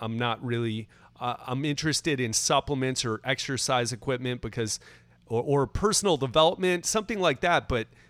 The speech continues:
but sweat wipes, I don't believe in that, man. You know, I don't believe in wiping your underarms with some chemical bullshit to stop yourself from what you should be, what your body does naturally."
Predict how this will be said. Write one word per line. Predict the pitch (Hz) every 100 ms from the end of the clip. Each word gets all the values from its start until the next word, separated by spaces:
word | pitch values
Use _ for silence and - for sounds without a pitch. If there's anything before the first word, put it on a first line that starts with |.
| -
but | 127 113 -
sweat | - 143 160 160
wipes, | 175 185 - -
I | 196
don't | 202
believe | 139 135 127 170 160
in | 117 101
that, | 95 90 -
man. | 110 98 98 98 _ _ _ -
You | 113
know, | 107 113 117 _ -
I | 139
don't | 160
believe | 147 147 175 151
in | 120 104
wiping | 117 135 151 143
your | 131
underarms | 120 139 139 117 117 113 123
with | 113
some | - 110 - - -
chemical | - 170 151 - 131 117
bullshit | 101 120 160 - 123 110 - - - - - -
to | 131
stop | - - 147 143 143
yourself | 127 - 139 123 -
from | 117
what | 131 135
you | 135
should | - 165 165
be, | 117 131
what | 143 143
your | 139
body | 117 139 143 131
does | 127 117 127
naturally." | 139 156 - 110 90